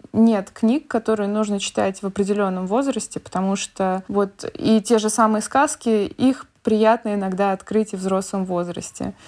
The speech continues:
И даже есть замечательная фраза о том, что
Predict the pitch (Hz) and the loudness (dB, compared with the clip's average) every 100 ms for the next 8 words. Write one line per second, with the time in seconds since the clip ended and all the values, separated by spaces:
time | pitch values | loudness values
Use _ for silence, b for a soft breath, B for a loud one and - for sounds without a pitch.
0 | B 208 214 214 226 214 220 220 208 220 | B 2 4 4 2 4 4 2 0 0
1 | 220 233 220 208 202 190 240 254 - - | 2 4 4 4 0 0 0 0 0 -2
2 | 202 196 | -2 0